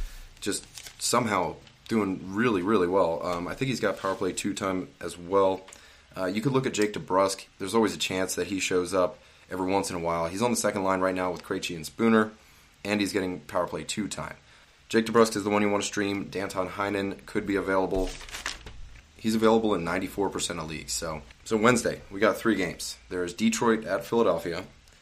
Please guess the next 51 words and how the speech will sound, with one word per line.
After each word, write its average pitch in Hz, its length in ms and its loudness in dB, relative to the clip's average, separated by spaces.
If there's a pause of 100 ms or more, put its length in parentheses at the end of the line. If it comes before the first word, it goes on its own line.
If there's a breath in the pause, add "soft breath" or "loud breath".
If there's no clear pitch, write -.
(180 soft breath)
There's 90 240 -6
Columbus. 107 440 2
They're 90 100 -2
playing 92 260 -2
against 101 440 0
Toronto. 92 480 2
Toronto's 104 420 2
got 90 120 0
a 82 40 -6
back-to-back. 80 640 -8 (460 soft breath)
So 87 300 -2
Columbus 95 440 -2
could 90 200 -2
be 92 60 0
a 87 40 0
really 98 240 4
good 92 160 0
spot, 87 380 0 (100)
um, 80 380 -4
to - 80 -12
capitalize 82 540 0
on 80 160 -6
the 80 80 -8
tired 87 420 0 (240)
Maple 92 320 -4
Leafs. 87 300 -6 (340)
Yeah, 87 140 -4
that's, - 360 -8 (140)
those 117 160 0
are 123 60 2
the 123 60 4
only 117 120 6
two 110 160 0
games 101 260 2
I 98 40 2
wanna 92 140 2
look 92 200 -2
at 92 240 4 (1000)
on 90 160 0
Wednesday. 85 400 -4 (640 loud breath)
Uh, 87 260 -4
I 87 40 -8
wanna 104 180 2
talk 104 180 0
about 95 320 2
Michael 92 240 0
Raffl 90 460 4
off 78 180 -6
my 80 160 -6
Philadelphia 90 500 2
Flyers. 80 520 -6